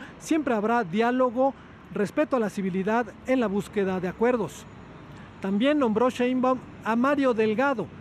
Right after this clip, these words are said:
actual dirigente nacional del partido Morena, en la Secretaría de Educación Pública. Delgado dijo que como secretario de Educación, el objetivo será, en primera instancia, aplicar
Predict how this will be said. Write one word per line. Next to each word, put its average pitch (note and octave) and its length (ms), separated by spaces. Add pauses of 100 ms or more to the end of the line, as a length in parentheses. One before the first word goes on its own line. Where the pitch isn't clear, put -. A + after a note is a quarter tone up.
(260)
actual A#3+ 380
dirigente B3 480
nacional G#3+ 460
del G#3+ 140
partido A3+ 420
Morena, G#3 500 (460)
en C#4+ 160
la C4 100
Secretaría G3 760
de E3+ 160
Educación E3+ 500
Pública. B3+ 560 (880)
Delgado A#3 460
dijo C4 280
que A3+ 100
como F#3+ 240
secretario A#3 500
de A3+ 80
Educación, A#3+ 760 (100)
el G3+ 100
objetivo A3+ 540
será, G#3+ 400 (500)
en A3+ 140
primera C4 340
instancia, B3+ 400
aplicar A3 640